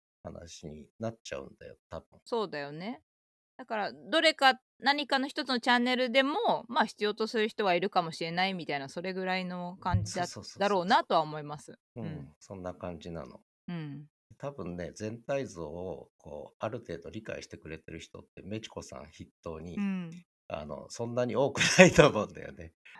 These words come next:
Speaker 2: うん、そんなにはいないと思う。私も、あの、全部把握できるとも思えないので、その、私が、
Speaker 1: うん。
Speaker 2: う、受け取れるって変な言い方ですけど。
Speaker 1: うん、うん、うん。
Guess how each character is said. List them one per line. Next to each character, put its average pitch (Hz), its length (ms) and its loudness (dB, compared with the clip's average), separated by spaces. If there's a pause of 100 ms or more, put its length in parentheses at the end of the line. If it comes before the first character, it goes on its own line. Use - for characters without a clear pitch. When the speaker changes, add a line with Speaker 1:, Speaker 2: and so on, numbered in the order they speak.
(120)
Speaker 2:
う 226 80 -2
ん、 311 260 -2
そ 277 180 -2
ん 339 140 -6
な 359 100 -2
に 359 120 -6
は 311 100 2
い 254 80 2
な 247 180 4
い 233 60 -2
と 226 80 -4
思 214 80 0
う。 202 40 6
私 403 240 4
も、 440 280 6
あ 269 140 10
の、 285 640 4
全 320 260 6
部 240 220 8
把 247 340 6
握 277 260 2 (240)
で 233 100 2
き 294 100 4
る 277 80 4
と 220 100 6
も 196 100 6
思 208 200 6
え 240 60 6
な 185 160 4
い 156 60 0
の 143 160 -6
で、 156 440 0
そ 208 160 -8
の、 190 300 -4
私 226 340 -2
が、 302 180 2 (800)
Speaker 1:
う 127 60 -10
ん。 104 160 -6
Speaker 2:
う、 160 220 -2
受 247 140 2
け - 40 2
取 381 140 0
れ 359 80 2
る 349 120 -4
っ - 20 -18
て 254 100 0
変 202 160 0
な 165 80 -2
言 160 100 -2
い - 40 -16
方 143 260 -6
で 143 140 -6
す - 80 -20
け 131 140 -12
ど。 131 240 -10 (220)
Speaker 1:
う 113 60 -4
ん、 78 180 -6 (120)
う 107 80 -6
ん、 85 100 -6 (140)
う 107 100 -10
ん。 - 120 -14